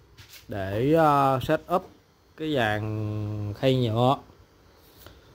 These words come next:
Thì số lượng khay mình lên cho cái dàn ba mét này là tổng cộng hai tầng, một tầng là bảy khay. Đó.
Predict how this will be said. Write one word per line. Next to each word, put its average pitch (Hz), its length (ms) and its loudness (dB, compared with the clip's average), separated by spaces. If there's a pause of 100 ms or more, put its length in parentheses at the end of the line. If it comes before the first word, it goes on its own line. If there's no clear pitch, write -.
(120)
Thì 120 320 2
số 185 140 4
lượng 131 300 0
khay 151 380 2
mình 127 240 -2
lên 143 260 2
cho 143 140 2
cái 156 160 0
dàn 127 180 0
ba 135 140 4
mét 147 240 0
này 160 140 -2
là 117 120 0
tổng 123 260 -6
cộng 127 1040 -6 (760)
hai 147 340 0
tầng, 123 540 0
một 113 280 -8
tầng 120 220 -4
là 110 100 -2
bảy 104 320 -6
khay. 165 380 4 (1080)
Đó. 160 400 2